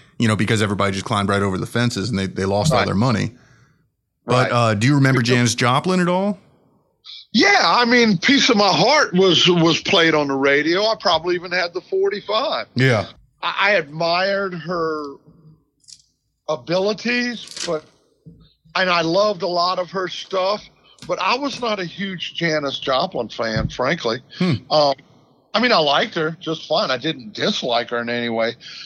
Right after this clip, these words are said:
Speaker 2: And I remember think-, thinking she was okay. <coughs> I remember the Airplane, they were okay.
Speaker 1: Yeah.
Speaker 2: The one thing that I remember as, and I don't even wanna bring negativity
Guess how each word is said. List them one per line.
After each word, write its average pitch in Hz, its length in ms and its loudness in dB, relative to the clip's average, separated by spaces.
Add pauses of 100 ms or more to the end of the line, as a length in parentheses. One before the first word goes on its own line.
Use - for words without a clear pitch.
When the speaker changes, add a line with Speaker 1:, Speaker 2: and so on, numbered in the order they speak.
(340)
Speaker 2:
And 196 180 2
I 202 200 4
remember 190 400 -2
think-, 180 400 -6
thinking 180 380 -6
she 214 200 0
was 175 180 -2
okay. 160 600 0 (240)
<coughs> - 240 -10
I 220 480 0
remember 175 520 -2 (1160)
the 156 100 0
Airplane, 165 580 2
they 160 160 6
were 170 180 4
okay. 127 760 -2 (280)
Speaker 1:
Yeah. 107 200 0 (880)
Speaker 2:
The 190 120 -2
one 254 500 2
thing 226 300 0
that 185 140 0
I 170 100 0
remember 185 520 -4
as, 151 380 -6 (500)
and 170 220 -10
I 220 100 -4
don't 160 220 -6
even 123 240 -8
wanna 120 320 -2 (480)
bring 139 240 -4
negativity 135 640 -2